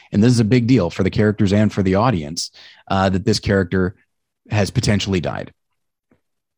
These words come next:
In the very next scene, the very next scene, we see that, no, the character's fine. Character has not died.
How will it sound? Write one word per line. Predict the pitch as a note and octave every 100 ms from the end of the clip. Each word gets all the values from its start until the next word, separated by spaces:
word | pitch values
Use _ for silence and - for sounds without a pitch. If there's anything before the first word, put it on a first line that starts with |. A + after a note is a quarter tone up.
| _ _ - _
In | D3
the | C3
very | A#2+ D#3+ F3 D3
next | A#2 A#2+ -
scene, | - F#3+ D#2+
the | B2+
very | A#2+ G#2 A2+ D3+ A#2+ F2
next | E2 - -
scene, | E2 - - _ _ _ _ _ _ -
we | G2+
see | - G#2
that, | G2
no, | A3+ E4+
the | -
character's | B2+ C3 D3+
fine. | C3 A2+ - _ _ _
Character | G#2+ G2 G2+
has | A2+
not | C#3+ -
died. | D2 A#1